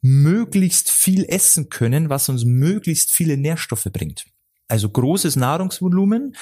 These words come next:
mit vielen Nährstoffen, dass wir erstens satt sind, dass der Körper alle Nährstoffe bekommt, die er braucht und dass wir das ganze Spielchen auch langfristig durchhalten können.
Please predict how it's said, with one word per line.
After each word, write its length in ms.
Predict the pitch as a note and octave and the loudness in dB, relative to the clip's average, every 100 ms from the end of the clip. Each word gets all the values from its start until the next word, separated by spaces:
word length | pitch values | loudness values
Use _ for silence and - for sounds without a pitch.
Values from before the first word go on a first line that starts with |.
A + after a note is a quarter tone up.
| - _ | -20 _
mit 140 | B2 | -6
vielen 380 | - - F3 G#3 | -2 0 0 0
Nährstoffen, 580 | D#3+ C#3+ - F3 F3 G#3+ | 0 -2 -4 -6 -4 -2
dass 240 | C3 - | 0 0
wir 80 | A#2+ | -2
erstens 400 | G#2+ A2+ - F#2 | -2 -4 -2 -2
satt 240 | F#2+ A#2+ - | -2 -2 -2
sind, 380 | - B3+ - - - - | -2 -2 -8 -20 -20 -4
dass 160 | A#2+ | -2
der 100 | A#2 | -2
Körper 320 | - C3+ - | -4 -4 -2
alle 160 | - G#2+ | -4 -2
Nährstoffe 460 | G#2+ G#2+ - A2+ G#2+ | -2 -2 -4 -8 -6
bekommt, 400 | G#2 - G#2+ G2+ | -6 -4 -4 -2
die 40 | |
er 80 | F#2+ | -2
braucht 460 | G2 G2 E3 - - - - | -2 -2 -2 -4 -18 -18 -4
und 140 | B2+ | -2
dass 180 | G3 - | 0 0
wir 60 | F#3+ | 0
das 120 | D3+ | -2
ganze 320 | - E3+ D3 | -2 -2 -4
Spielchen 460 | C3 - F3 - D#3+ | -4 -2 -4 -2 -4
auch 160 | C3 | -4
langfristig 640 | B2+ C#3 D#3+ - C3+ - A2+ | -4 -4 -6 -6 -6 -6 -6
durchhalten 480 | F#3+ - A#2 G2 F#2+ | -6 -2 -2 -2 -4
können. 380 | - E2 A2 | -4 -6 -8